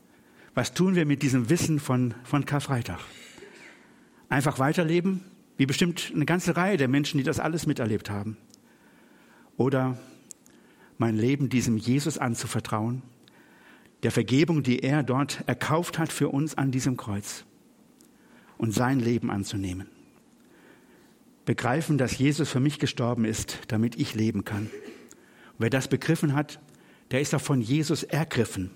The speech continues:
und von ihm gehalten. Und er verändert das Leben. Das Leben eines John Newton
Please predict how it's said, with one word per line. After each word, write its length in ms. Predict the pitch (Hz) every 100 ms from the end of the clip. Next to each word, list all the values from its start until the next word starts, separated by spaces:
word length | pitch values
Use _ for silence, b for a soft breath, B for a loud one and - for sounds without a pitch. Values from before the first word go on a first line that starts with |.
| - - _
und 80 | -
von 140 | 107 131
ihm 140 | 120
gehalten. 580 | 120 92 110 117 101 87 - B B B B B B
Und 80 | -
er 100 | 113
verändert 400 | 135 127 127 120
das 140 | 120 -
Leben. 320 | 101 95 92 - - _ - B B B B B B B B
Das 180 | 127 -
Leben 340 | 131 151 143
eines 280 | 131 120 113
John 220 | - 110
Newton 440 | 110 135 - 151